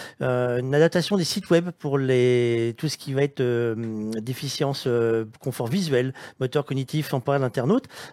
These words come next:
pour ceux qui ont de la dyslexie ou ceux qui sont malvoyants. Euh, une entreprise, euh, C T T C,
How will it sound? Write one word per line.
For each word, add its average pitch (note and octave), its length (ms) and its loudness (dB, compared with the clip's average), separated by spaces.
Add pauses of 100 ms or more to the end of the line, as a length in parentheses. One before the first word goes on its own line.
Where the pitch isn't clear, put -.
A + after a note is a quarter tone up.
(100)
pour A2+ 80 -8
ceux C#3 100 -4
qui C3 80 -6
ont B2 40 -2
de A2 40 -8
la A#2 60 -2
dyslexie F#3+ 580 0
ou F3+ 80 -6
ceux C3+ 140 -2
qui A#2 80 -10
sont C3+ 80 -4
malvoyants. B2 420 4 (380)
Euh, D#3+ 400 4
une E3+ 60 2
entreprise, F3 440 0
euh, D#3 240 4
C G3+ 160 0
T G#3+ 140 0
T G#3 180 0
C, G3+ 280 -2